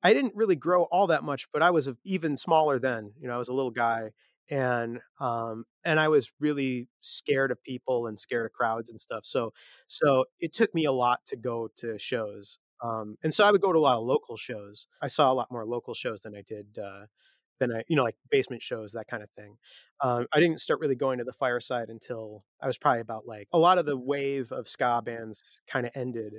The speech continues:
Like, a lot, like, I think Blue Meanies had kind of broken up or petered out by the time I was going to Fireside,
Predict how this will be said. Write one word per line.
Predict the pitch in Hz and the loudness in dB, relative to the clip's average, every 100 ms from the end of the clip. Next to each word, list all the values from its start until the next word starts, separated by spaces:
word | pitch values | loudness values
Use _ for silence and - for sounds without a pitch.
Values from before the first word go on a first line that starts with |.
| - | -10
Like, | 123 113 | -8 0
a | |
lot, | 135 131 143 | 2 4 2
like, | 139 | -2
I | |
think | 131 147 - | -2 -2 -4
Blue | 139 135 | -4 -2
Meanies | 131 127 123 117 | -2 -4 -8 -10
had | 107 - | -14 -8
kind | - 131 127 | -4 -2 -2
of | 113 _ _ _ | -6 _ _ _
broken | 151 143 - 127 | 0 0 0 -4
up | 123 117 | -6 -6
or | 113 | -8
petered | 107 143 120 113 | -8 -6 -6 -4
out | 110 110 - | -6 -6 -6
by | 110 | -6
the | 113 | -6
time | 110 107 | -12 -12
I | 104 | -12
was | 107 104 - - | -14 -14 -16 -4
going | 120 110 | -4 -4
to | |
Fireside, | 104 110 107 - 104 110 | -6 -6 -6 -8 -10 -12